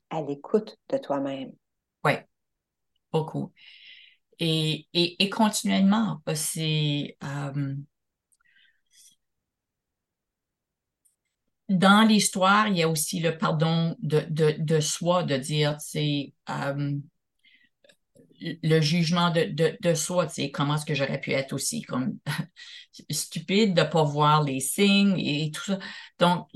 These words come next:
Speaker 2: c'est une histoire compliquée, euh, n-,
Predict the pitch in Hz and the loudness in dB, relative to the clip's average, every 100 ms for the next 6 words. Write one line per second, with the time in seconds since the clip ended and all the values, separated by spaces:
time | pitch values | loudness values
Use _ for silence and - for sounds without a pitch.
0 | 196 - - - - - - - _ _ | -14 -14 -16 -20 -20 -20 -20 -20 _ _
1 | _ _ _ _ - - 226 226 233 240 | _ _ _ _ -10 -4 2 4 4 2
2 | - 254 262 - 247 226 226 214 269 302 | 0 2 2 0 -2 -2 -4 -4 -4 -4
3 | 254 - 151 147 147 143 - - - _ | -6 -4 -2 0 0 -4 -8 -18 -20 _
4 | 214 175 | -6 -4